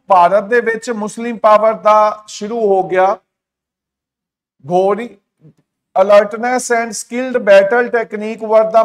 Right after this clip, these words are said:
main factor for the victory। ਕਦੇ ਵੀ ਇਹ ਪੁੱਛਿਆ ਜਾਵੇ ਵੀ ਇਹ ਕਾ-, ਅਹ, ਜਿੱਤ ਦਾ ਕਾਰਨ ਕੀ ਸੀ,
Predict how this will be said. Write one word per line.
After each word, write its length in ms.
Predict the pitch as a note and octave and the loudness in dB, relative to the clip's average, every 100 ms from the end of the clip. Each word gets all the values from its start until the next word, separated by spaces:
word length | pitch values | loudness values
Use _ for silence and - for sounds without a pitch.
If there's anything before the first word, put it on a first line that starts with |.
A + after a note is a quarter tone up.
| F#3+ | 0
main 340 | F3+ G#3+ B3 | -6 -6 -4
factor 400 | A3 G3+ - G#3+ | 2 0 2 -4
for 200 | F3+ F3+ E3+ | 2 2 2
the 80 | E3+ | -2
victory। 420 | D3+ B2+ _ B2+ F#2+ _ _ _ _ | -4 -12 _ -18 -18 _ _ _ _
ਕਦੇ 280 | G3 G3+ B3+ | -2 2 0
ਵੀ 200 | B3+ C4 | 0 -4
ਇਹ 160 | B3+ B3 | 0 0
ਪੁੱਛਿਆ 440 | A#3+ G#3+ - A3+ | -2 -10 -2 0
ਜਾਵੇ 400 | F3+ G3 F3+ G3+ A#3+ | 2 0 0 0 -2
ਵੀ 200 | G#3+ A#3 | -4 -4
ਇਹ 100 | A3+ | -6
ਕਾ-, 360 | - - F#3 - | -6 -2 -2 0
ਅਹ, 260 | E3 D#3+ D3+ C3 | -2 -2 -6 -6
ਜਿੱਤ 280 | F#3+ G3+ A#3 | -4 -4 -2
ਦਾ 180 | F3+ | 0
ਕਾਰਨ 520 | F3+ G3+ F3+ F3+ G#3 G3+ | 0 2 2 2 0 -6
ਕੀ 200 | F3+ D#3 | -10 -12
ਸੀ, 240 | - A#2 | -12 -18